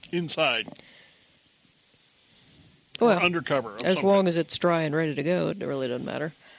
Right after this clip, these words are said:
Speaker 1: But
Speaker 2: I've got a
Speaker 1: undercover.
Speaker 2: bunch
Speaker 1: Yeah, we keep it inside the front door.
Speaker 2: right here by the door, so anytime I wanna get up and start the Kelly kettle, it really doesn't matter what the weather's like. I've got enough stuff dry and, um,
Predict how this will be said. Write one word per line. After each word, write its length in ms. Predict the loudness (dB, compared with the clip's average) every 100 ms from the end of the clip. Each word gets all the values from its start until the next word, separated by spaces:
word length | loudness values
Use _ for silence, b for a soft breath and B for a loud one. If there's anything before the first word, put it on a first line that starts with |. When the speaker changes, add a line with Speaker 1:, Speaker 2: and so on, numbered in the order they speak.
| B
Speaker 1:
But 100 | 0
Speaker 2:
I've 40 | 2
got 140 | 2
a 40 |
Speaker 1:
undercover. 220 | 2 2 2
Speaker 2:
bunch 320 | 2 0 0 -4
Speaker 1:
Yeah, 100 | -6
we 100 | -6
keep 220 | -6 -6
it 60 | -6
inside 240 | -6 -8
the 40 | -8
front 200 | -14 -4
door. 120 | 0
Speaker 2:
right 120 | 2
here 180 | 4 2
by 180 | 4 2
the 80 | 4
door, 380 | 4 4 2 -2
so 520 | -2 2 2 2 -2 -8 -20 -8
anytime 440 | -2 0 0 -2 0
I 60 |
wanna 200 | -2 -2
get 160 | -2 -2
up 160 | -2 -2
and 160 | -4
start 280 | 0 0 0
the 60 | -2
Kelly 260 | -2 -2
kettle, 340 | -2 -6 -4 -6
it 120 | -4
really 260 | -2 -2
doesn't 380 | -2 -2 -2 -4 -8
matter 520 | -6 -4 -2 -2 -4 -8 -20 -20 B B B B B 0
what 240 | 0 2
the 80 | 0
weather's 360 | 0 0 -4
like. 340 | -2 -2 -2 -2
I've 180 | -4 -2
got 200 | -2 -2
enough 220 | -4 -4
stuff 320 | -2 -2 -4
dry 340 | -2 0 0 -4
and, 420 | -6 -8 -10 -14 -16 -20 -20 B B B B B B -16 -6
um, 340 | -6 -6 -10